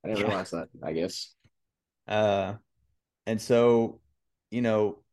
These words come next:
Speaker 2: I, I think there are a couple question marks about this team, but at the end of the day, it's still Mookie Betts, it's still Freddie Freeman,
Speaker 1: The
Speaker 2: it's still Max
Speaker 1: Dodgers.
Speaker 2: Muncy, it's, like,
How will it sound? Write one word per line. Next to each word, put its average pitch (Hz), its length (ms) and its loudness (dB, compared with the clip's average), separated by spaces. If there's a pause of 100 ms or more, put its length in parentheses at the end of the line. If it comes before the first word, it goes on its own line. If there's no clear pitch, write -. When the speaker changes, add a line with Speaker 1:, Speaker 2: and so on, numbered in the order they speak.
(360)
Speaker 2:
I, 87 160 -4 (120)
I 120 140 2
think 170 280 -4
there 120 240 6
are 113 320 6
a 117 60 4
couple 117 340 0
question 151 400 -2
marks 151 260 -8
about 147 160 0
this 147 180 -6
team, 151 460 -2 (340)
but 113 140 6
at 104 80 0
the 135 100 0
end 139 140 0
of 113 60 -4
the 117 60 2
day, 113 260 4
it's 107 140 -4
still 123 240 0
Mookie 123 360 -2
Betts, 101 380 -2
it's - 140 -14
still 110 220 0
Freddie 107 240 0
Freeman, 104 680 -2
Speaker 1:
The 117 60 6
Speaker 2:
it's 110 120 4
still 107 200 6
Max 113 280 4
Speaker 1:
Dodgers. 113 100 0 (220)
Speaker 2:
Muncy, 101 260 -4
it's, - 380 -10 (720)
like, 104 380 -6